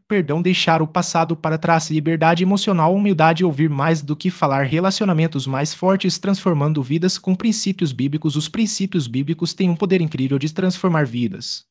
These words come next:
Eles não são apenas palavras em um livro, mas guias para uma vida plena. Ao aplicar as lições do Sermão do Monte, você pode ver mudanças significativas em sua vida e nas vidas ao seu redor. Imagine um grupo de amigos,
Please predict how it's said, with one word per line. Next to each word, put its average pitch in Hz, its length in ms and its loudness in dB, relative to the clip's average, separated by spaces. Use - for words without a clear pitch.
Eles 196 200 4
não 202 140 4
são 208 160 2
apenas 185 340 4
palavras 151 520 4
em 170 100 4
um 180 80 4
livro, 127 480 0
mas 143 180 2
guias 185 240 4
para 170 200 0
uma 180 120 4
vida 165 240 2
plena. 117 460 -2
Ao 123 140 4
aplicar 156 340 2
as 156 140 2
lições 185 400 2
do 156 100 -2
Sermão 175 400 2
do 180 100 2
Monte, 165 460 2
você 170 240 0
pode 214 260 2
ver 143 200 2
mudanças 165 480 2
significativas 202 880 0
em 160 80 0
sua 190 200 0
vida 165 460 0
e 180 60 0
nas 165 180 2
vidas 165 320 2
ao 170 100 2
seu 190 160 0
redor. 143 500 0
Imagine 156 420 4
um 151 100 2
grupo 127 280 0
de 135 100 2
amigos, 151 520 0